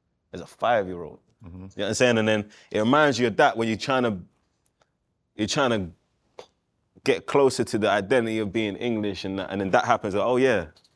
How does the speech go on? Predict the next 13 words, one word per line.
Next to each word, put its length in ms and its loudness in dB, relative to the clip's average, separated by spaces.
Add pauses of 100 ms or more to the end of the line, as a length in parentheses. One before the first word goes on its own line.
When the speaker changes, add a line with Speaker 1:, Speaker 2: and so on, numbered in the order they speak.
(580)
Speaker 1:
there's 300 4
this 300 2
gap." 280 -2 (340)
Do 60 -16
you 60 0
know 80 4
what 60 0
I'm 60 2
saying? 320 4
And 160 0
it's 100 -2
like, 180 2
because, 340 0